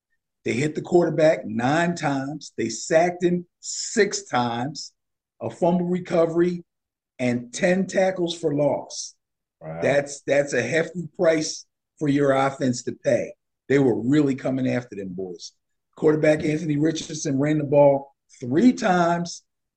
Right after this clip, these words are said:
Speaker 1: scored on two of those runs, and then got knocked out the game. Here's the bad part, though, and he needs to be scolded for this. He went back out there on the field for two more possessions after he got concussed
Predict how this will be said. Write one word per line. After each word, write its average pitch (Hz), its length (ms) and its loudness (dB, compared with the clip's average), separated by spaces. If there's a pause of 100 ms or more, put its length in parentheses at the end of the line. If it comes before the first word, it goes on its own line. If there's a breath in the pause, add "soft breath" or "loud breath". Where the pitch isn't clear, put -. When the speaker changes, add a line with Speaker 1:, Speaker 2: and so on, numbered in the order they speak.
(120)
Speaker 1:
scored 170 680 4 (100)
on 139 280 0
two 240 280 0
of 214 80 2
those 185 260 4
runs, 151 540 -2 (380)
and 135 100 -2
then 147 140 4
got 127 220 2
knocked 123 280 -2
out 107 180 -4
the 98 60 -20
game. 95 260 -10 (560)
Here's 226 220 2
the 170 100 -6
bad 151 380 2
part, 110 320 -4
though, 78 140 -14 (800)
and 92 160 -10
he 151 200 -6
needs 170 280 -4
to 156 80 -10
be 151 220 -10
scolded 190 540 2
for 104 160 -16
this. - 440 -6 (640)
He 240 180 2
went 254 280 2
back 226 280 2
out 233 240 0
there 190 180 6
on 190 140 0
the 151 80 -4
field 202 540 2 (340)
for 160 80 -6
two - 300 -2
more 254 220 2
possessions 214 840 -4 (1080)
after 190 260 -2
he 185 140 -2
got 160 300 2
concussed - 640 -6